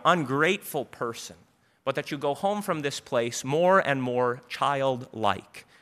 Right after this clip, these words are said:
receiving from the Lord Jesus and desiring from him all that is good. And you know what you'll find?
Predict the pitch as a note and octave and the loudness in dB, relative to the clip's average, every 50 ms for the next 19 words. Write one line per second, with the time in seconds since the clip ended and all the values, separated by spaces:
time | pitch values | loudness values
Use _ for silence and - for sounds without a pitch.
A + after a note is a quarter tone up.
0 | _ _ - B2 A#2+ - - - A3 A3 A#3 G#3 A3+ G#3 G#3 G#3 G3+ - G3 E3+ | _ _ -4 -4 -2 -2 0 2 4 4 4 6 6 4 4 4 2 2 2 2
1 | D3+ D3+ D3+ C#3 C#3+ C#3+ C#3 C3+ A#2+ A2 B2+ B2+ B2+ A#2 - C3 A#2 - - - | 2 2 0 2 2 2 2 0 0 -4 -6 -4 -4 -4 -4 -6 -8 -8 -8 -10
2 | A#2 A#2+ A2+ G#2+ A#2+ A2+ G2+ A#2 C3+ D3+ F3 F#3 F3+ F3 F3 E3 E3+ E3 - - | -10 -10 -8 -8 -10 -6 0 2 4 4 4 4 2 2 2 2 0 -2 -4 -8
3 | - - - - - D#3 D3 C3+ C3+ A#2 A#2+ A2 G#2 G2+ G#2 - - C3+ C#3 D3 | -14 -16 -12 0 6 8 8 8 6 4 -2 -2 -2 -4 -4 -2 2 4 4 6
4 | E3 F3 F3+ F3+ F3+ F3+ - - - C#3 C3 C3 B2+ A2 G2+ G#2+ G#2 F2+ - - | 6 6 4 4 2 -2 -6 -6 -4 -2 -2 0 -2 -4 -6 -8 -10 -10 -10 -12
5 | - _ _ _ _ _ _ _ _ _ _ _ _ _ _ _ - A2+ A2 B2+ | -18 _ _ _ _ _ _ _ _ _ _ _ _ _ _ _ -14 -10 -8 -4
6 | C3 C#3+ F3+ G#3 G3+ G3+ F3 D#3+ - D#3+ D3 F3 G3 G3+ G#3 | -2 -2 0 0 0 -2 -2 -2 0 0 0 0 0 -2 -6